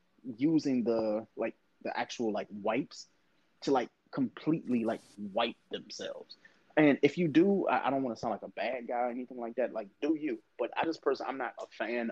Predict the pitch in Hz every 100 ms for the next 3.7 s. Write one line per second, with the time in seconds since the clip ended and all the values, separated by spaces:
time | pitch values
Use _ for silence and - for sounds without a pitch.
0 | - 107 95 - _ _ _ _ _ _
1 | _ 135 135 - 175 165 143 123 - 123
2 | 113 - 113 104 104 98 _ _ 117 98
3 | 95 - - 107 110 -